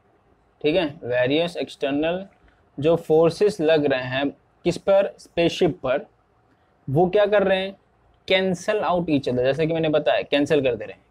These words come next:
cancel out, ठीक है, cancel out each other, you can say, ठीक। तो इसका ये बोलने का मतलब क्या था? यहाँ पे ये बोलने का मतलब था कि न्यूटन्स law of first law जो, जो, जो कि law of inertia है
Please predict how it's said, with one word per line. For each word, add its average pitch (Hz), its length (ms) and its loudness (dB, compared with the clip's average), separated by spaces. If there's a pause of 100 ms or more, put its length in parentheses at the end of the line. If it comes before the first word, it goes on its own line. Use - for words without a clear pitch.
(160)
cancel 131 440 -2 (1120)
out, 131 560 -2 (1160)
ठीक 131 140 -4
है, 160 160 -4 (300)
cancel 170 300 2
out 190 160 4
each 147 160 0
other, 104 180 -6 (160)
you 117 80 -10
can 101 120 -8
say, - 140 -20 (600)
ठीक। 208 240 2 (720)
तो 190 80 4 (320)
इसका 156 260 -2 (160)
ये 175 160 2
बोलने 170 340 2
का 208 100 -2
मतलब 196 340 0
क्या 143 160 2
था? 113 120 -10
यहाँ 139 240 -4
पे 185 100 0
ये 185 80 4
बोलने 170 280 0
का 185 120 -4
मतलब 165 360 -4
था 135 160 -6 (400)
कि 196 80 4
न्यूटन्स 180 520 2
law 180 140 -2 (140)
of 156 160 2 (500)
first 170 260 2
law 139 140 4
जो, 143 160 4
जो, 143 160 2
जो 135 160 2
कि 151 160 -2
law 143 140 4
of 147 120 2
inertia 143 420 0
है 131 180 -6